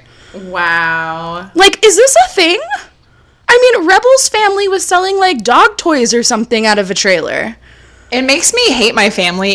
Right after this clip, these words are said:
Speaker 1: even more than I already do, 'cause I'm like, "All you did was raise me in the suburbs." God. <laughs>
Speaker 2: Well, because of their, um, constant traveling, Gloria didn't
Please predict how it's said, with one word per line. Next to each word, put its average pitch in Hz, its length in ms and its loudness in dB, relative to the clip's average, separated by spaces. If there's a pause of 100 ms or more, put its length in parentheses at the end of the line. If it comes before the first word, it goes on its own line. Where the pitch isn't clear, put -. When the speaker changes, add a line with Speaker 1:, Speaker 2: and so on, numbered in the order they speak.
Speaker 1:
even 185 180 -2
more 165 180 -2
than 170 100 -4
I 160 120 -2
already 165 340 -2
do, 180 640 -4
'cause - 160 -12
I'm 233 80 -2
like, 233 180 -2
"All 196 160 4
you 233 120 0
did 214 100 -2
was 214 180 0
raise 170 220 -4
me 180 120 -6
in 175 80 -8
the 170 60 -6
suburbs." 151 840 -4
God. 170 420 0
<laughs> 175 140 -8 (1700)
Speaker 2:
Well, 370 380 4
because 330 460 0
of 427 140 2
their, 359 260 2
um, 233 680 0 (440)
constant 302 500 2
traveling, 214 800 0 (160)
Gloria 349 720 0
didn't 240 560 0